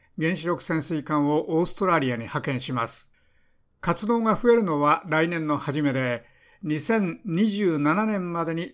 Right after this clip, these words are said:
パースはイギリスのアステュート級とアメリカのバージニア級の潜水艦がローテーションで駐留するのを受け入れる予定です。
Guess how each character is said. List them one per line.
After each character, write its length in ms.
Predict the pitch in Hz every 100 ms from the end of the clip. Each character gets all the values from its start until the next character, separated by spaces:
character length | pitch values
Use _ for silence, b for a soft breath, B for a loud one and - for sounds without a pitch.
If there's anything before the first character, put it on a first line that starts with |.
| -
パ 120 | 185
ー 60 | 165
ス 120 | 156
は 300 | 139 143 - -
イ 100 | 165
ギ 120 | 214
リ 80 | 208
ス 160 | -
の 260 | 185 185 185 -
ア 160 | 170
ス 100 | -
テ 120 | -
ュ 80 | 226
ー 40 | 214
ト 140 | 208
級 240 | - 196
と 340 | 185 185 190 -
ア 140 | 165
メ 120 | 160 190
リ 60 |
カ 120 | 180
の 180 | 160 165 -
バ 240 | 139 160
ー 40 | 202
ジ 120 | 214
ニ 100 | 208
ア 100 | 190
級 260 | - 196
の 120 | 185 175
潜 240 | - 180
水 180 | - 175
艦 220 | 170 160
が 260 | 156 156 -
ロ 220 | 151 170
ー 20 |
テ 160 | 214 233
ー 40 |
シ 120 | 220 175
ョ 60 |
ン 80 | 147
で 120 | 131
駐 220 | 131 175
留 160 | 180 175
す 160 | - 170
る 60 |
の 200 | 156 131
を 80 | 127
受 160 | 139 175
け 80 |
入 60 | 170
れ 100 | 175
る 80 | 170
予 100 | 117
定 160 | 127 113
で 120 | 113
す。 260 | - -